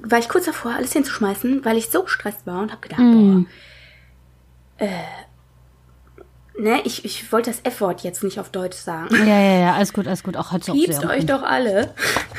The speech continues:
Speaker 1: Ich,
Speaker 2: Ja.
Speaker 1: ich, ich schmeiß den.
Speaker 2: Ja,
Speaker 1: Auf jeden
Speaker 2: stimmt.
Speaker 1: Fall, <clears throat> ähm, mache ich Instagram auf, ne, um zu prokrastinieren
Speaker 2: Mhm.
Speaker 1: natürlich.
Speaker 2: Mhm.
Speaker 1: Und das Erste, was ich lese, ist,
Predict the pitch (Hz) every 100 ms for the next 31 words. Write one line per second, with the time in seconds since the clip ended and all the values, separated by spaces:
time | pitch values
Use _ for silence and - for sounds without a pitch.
0 | - - 254 214 247 233 349 - 381 -
1 | - - 285 269 - 247 262 262 - -
2 | - - - - 254 240 - 277 311 262
3 | 262 254 - - 294 - 320 233 - -
4 | _ _ _ - - _ 220 220 214 214
5 | 220 - _ _ - - - - _ _
6 | _ _ _ _ _ - 226 254 240 233
7 | 247 233 233 233 269 381 226 220 349 _
8 | _ 220 226 - - 220 226 214 - 208
9 | 190 202 277 302 - 349 392 539 - _
10 | _ _ _ 233 202 208 247 - _ _
11 | _ _ _ _ - 233 247 285 285 277
12 | 277 254 254 254 247